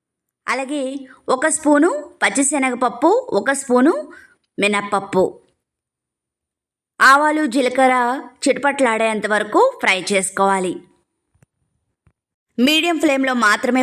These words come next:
ఫ్రై చేసుకోండి, లేదంటే మాడిపోతాయి. ఇప్పుడు ఇందులోకి ఎండుమిర్చి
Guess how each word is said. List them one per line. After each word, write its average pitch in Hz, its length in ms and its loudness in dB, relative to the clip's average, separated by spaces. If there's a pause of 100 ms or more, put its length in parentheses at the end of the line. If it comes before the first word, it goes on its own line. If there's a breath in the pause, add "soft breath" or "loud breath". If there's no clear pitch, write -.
ఫ్రై 226 160 -2 (120)
చేసుకోండి, 226 560 0 (300)
లేదంటే 208 440 0 (300)
మాడిపోతాయి. 185 680 0 (4000)
ఇప్పుడు 294 260 0 (360)
ఇందులోకి 302 420 2 (380)
ఎండుమిర్చి 254 500 0